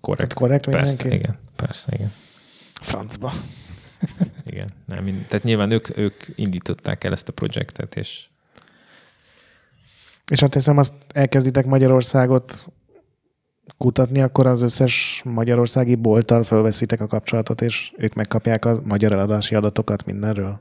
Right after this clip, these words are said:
Speaker 1: Igen, például, aha, igen. Igen,
Speaker 2: Mi, mi, mi?
Speaker 1: általában szoktunk a, a helyi szoftver szövetségek, ugye, és, ö, tagjai az Európai Szoftver Szövetségnek, tehát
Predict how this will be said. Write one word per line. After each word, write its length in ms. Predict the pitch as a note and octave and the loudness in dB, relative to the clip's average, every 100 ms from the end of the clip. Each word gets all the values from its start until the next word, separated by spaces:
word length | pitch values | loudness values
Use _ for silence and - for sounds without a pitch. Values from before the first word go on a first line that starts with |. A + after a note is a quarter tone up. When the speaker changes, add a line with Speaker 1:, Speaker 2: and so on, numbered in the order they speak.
| _ - | _ -4
Speaker 1:
Igen, 360 | G#2+ F2 F#2+ - | -2 -2 -4 -2
például, 320 | G#2+ F2+ F#2+ | 0 0 2
aha, 280 | C#3 E3+ F3+ - _ - | 4 4 2 -6 _ -14
igen. 300 | - A#2 - _ _ _ _ - - - - | -8 -8 -10 _ _ _ _ -20 -20 -20 -6
Igen, 240 | C#3+ B2 | 0 0
Speaker 2:
Mi, 60 | - F2 | 0 -8
mi, 60 | - | -2
mi? 60 | |
Speaker 1:
általában 520 | C3 D3 B2 A2+ A2+ G#2+ | 0 0 -2 0 0 2
szoktunk 460 | - - A2+ G#2 | 0 0 -4 -2
a, 240 | G#2 G2+ G2+ - _ - - | 0 2 0 -4 _ -18 -16
a 280 | - G#2 G2+ G2 - - | -4 0 0 -2 -12 -4
helyi 160 | A2 F#2+ | -2 0
szoftver 400 | - A2 - G2 | 0 0 -2 -4
szövetségek, 600 | - - G#2 - F#2+ F#2+ - | -4 0 0 0 0 -2 -4
ugye, 140 | G2 | -6
és, 580 | - G2+ - - - - | -6 -6 -2 -2 -2 -4
ö, 240 | G2+ F#2+ F#2 F#2+ - | -4 -4 -4 -8 -2
tagjai 440 | G#2 G2 F#2 F#2 | 0 0 0 0
az 320 | F2+ G2+ F#2+ | -2 -4 -4
Európai 340 | F#2 F2+ F#2 F#2+ | -4 -4 -4 -6
Szoftver 420 | - G2 G2+ G2+ | -6 -6 -6 -8
Szövetségnek, 760 | - G#2 - A2+ A#2+ C3+ C#3+ - | -6 -6 -4 -2 0 -2 -2 -6
tehát 180 | G2+ | -12